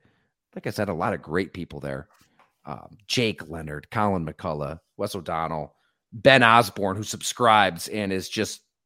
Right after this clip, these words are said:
an awesome, awesome dude. Love you, Ben. Um, th-, they were all excited too. And then there was kind of, like, this nebulous programming department that was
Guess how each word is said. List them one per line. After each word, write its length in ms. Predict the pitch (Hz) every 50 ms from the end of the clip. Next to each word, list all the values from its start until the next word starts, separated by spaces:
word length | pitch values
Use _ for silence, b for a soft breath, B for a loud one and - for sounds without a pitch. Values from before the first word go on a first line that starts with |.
| _ _ _ -
an 100 | 135 123 - - -
awesome, 500 | 120 117 117 117 - - 113 101 98 - -
awesome 560 | 107 110 110 110 - - 104 101 90 90 101 - 104
dude. 400 | 107 113 107 101 95 95 87 87 -
Love 240 | 113 113 117 113 98
you, 80 | 104 92
Ben. 320 | 92 101 98 95 90 90 - _ _ _ _ _ _ _ _ _
Um, 260 | - 95 90 92 87 _ _ _ _ _ _ _ -
th-, 140 | - - -
they 100 | - 262
were 120 | 226 233 247
all 100 | 247 254
excited 400 | 247 - - 254 240 233 220 175
too. 220 | - 262 254 180
And 100 | 156 147
then 100 | 151 160
there 100 | 165 165
was 100 | 160 147
kind 140 | - 190 175
of, 80 | 156 143
like, 80 | 131
this 160 | 117 131 110
nebulous 500 | 127 131 143 156 160 180 175 165 156 139
programming 540 | - - - 175 175 143 147 135 127 131 131
department 480 | 127 127 - 131 135 127 123 127 120 -
that 120 | 127 123
was 300 | 123 127 123 - - -